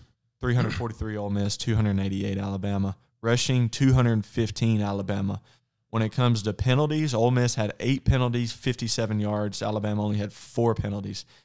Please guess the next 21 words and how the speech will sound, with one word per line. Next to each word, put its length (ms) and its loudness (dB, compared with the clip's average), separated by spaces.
Time 220 -2
of 100 -4
possession, 540 0
and 140 0
this 160 -2
was 300 -2
the 100 -2
grueling 400 0
part 180 2
of 60 -4
the 60 -4
game, 300 -2
thirty-five 1160 0
twenty, 300 0
thirty-five 420 2
minutes 320 -2
and 100 -8
twenty-six 500 -2
seconds 360 -8
for 120 -12
Alabama. 440 -12